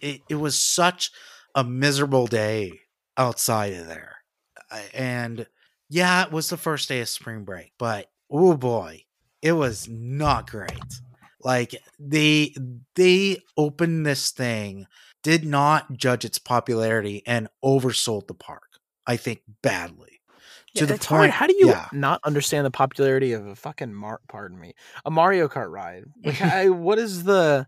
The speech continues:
Speaker 2: w-, w-, it doesn't take millions of dollars of research optics to tell that people are probably gonna come see the Mario ride.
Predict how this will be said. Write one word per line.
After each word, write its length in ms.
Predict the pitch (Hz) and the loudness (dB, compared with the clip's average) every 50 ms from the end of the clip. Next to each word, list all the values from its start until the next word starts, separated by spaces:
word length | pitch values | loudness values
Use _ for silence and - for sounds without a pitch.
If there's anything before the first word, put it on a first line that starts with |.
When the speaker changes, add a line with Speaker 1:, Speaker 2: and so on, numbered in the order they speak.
| _ _ _ _ _ _ _ _ - | _ _ _ _ _ _ _ _ -12
Speaker 2:
w-, 320 | - - - 139 156 165 | -10 -6 -2 0 0 0
w-, 240 | - - 160 147 180 | 0 -2 -2 0 0
it 60 | 175 | 2
doesn't 180 | 165 208 214 214 - | 2 2 2 2 4
take 240 | 214 185 147 - - _ _ - | 2 2 2 0 -10 _ _ -2
millions 460 | 151 156 151 151 165 175 170 165 139 139 | 0 2 4 4 4 4 2 2 0 0
of 60 | 131 | 0
dollars 320 | 131 139 143 151 143 139 127 | 2 2 4 4 2 2 0
of 100 | 120 117 | 0 0
research 380 | 127 135 151 143 - 143 123 | 2 2 2 0 -2 -4 -4
optics 460 | - - 117 123 - - 123 113 - - | -4 -4 -4 -4 -4 -6 -10 -8 -8 -8
to 80 | 131 | -8
tell 260 | 123 - - 143 135 | -6 -4 -2 -2 0
that 140 | 127 127 - | 0 -2 -4
people 280 | - - 147 139 - 131 | -6 -6 -8 -6 -6 -6
are 120 | 120 117 - | -6 -6 -8
probably 280 | - - 131 135 143 135 | -4 -2 0 0 0 0
gonna 160 | 127 117 117 | -2 -2 -6
come 180 | 117 - 127 123 | -6 -6 -6 -6
see 140 | 120 - 123 | -6 -6 -6
the 80 | 110 | -6
Mario 420 | 101 101 104 120 131 127 113 92 76 | -6 -6 -4 -4 -2 -2 -2 -4 -6
ride. 340 | 78 78 - 101 - - | -10 -12 -12 -12 -12 -14